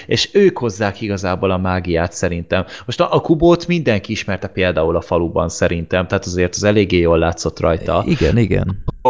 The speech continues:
Speaker 1: Hogy, és, és ez egy rendszeres dolog volt, mert ugye nem tudom hányszor mondták neki, hogy de ne menjél el, de maradjál
Speaker 2: Azt
Speaker 1: még,
Speaker 2: én
Speaker 1: de
Speaker 2: értem,
Speaker 1: maradjál
Speaker 2: csak,
Speaker 1: még végre,
Speaker 2: csak
Speaker 1: vagy valami.
Speaker 2: a
Speaker 1: Tehát
Speaker 2: világot
Speaker 1: én, én
Speaker 2: nem értettem, hogy akkor most ez mennyire számított rendkívülinek.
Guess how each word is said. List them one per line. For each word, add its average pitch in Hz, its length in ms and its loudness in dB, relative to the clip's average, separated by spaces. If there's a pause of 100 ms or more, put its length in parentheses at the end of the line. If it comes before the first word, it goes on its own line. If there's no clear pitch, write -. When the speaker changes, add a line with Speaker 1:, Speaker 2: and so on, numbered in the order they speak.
(120)
Speaker 1:
Hogy, 143 260 2
és, 160 140 -2
és - 240 -4
ez 156 260 -4
egy 160 120 2
rendszeres 156 480 0
dolog 110 260 0
volt, 117 160 0
mert 120 140 -6
ugye 120 120 -2
nem 131 140 -2
tudom 104 180 -2
hányszor 101 280 -6
mondták 98 260 -8
neki, 107 100 -6
hogy 95 100 -4
de 113 80 2
ne 117 160 4
menjél 92 480 0
el, 90 120 -4
de 101 100 -6
maradjál 90 640 -4
Speaker 2:
Azt - 200 -2
Speaker 1:
még, 113 100 4
Speaker 2:
én 110 60 2
Speaker 1:
de - 60 4
Speaker 2:
értem, 98 160 2
Speaker 1:
maradjál 95 220 0
Speaker 2:
csak, 107 120 0
Speaker 1:
még 90 100 -6
végre, 101 200 0
Speaker 2:
csak 98 100 4
Speaker 1:
vagy 98 140 0
valami. 104 400 4
Speaker 2:
a - 40 -12 (760)
Speaker 1:
Tehát 123 200 2
Speaker 2:
világot 95 400 2
Speaker 1:
én, 92 60 0
én 92 80 -6
Speaker 2:
nem 104 140 4
értettem, 95 600 0
hogy 101 160 0
akkor 110 520 0
most 113 340 0
ez 113 120 0
mennyire 135 320 2
számított 131 540 -2
rendkívülinek. 85 1000 -2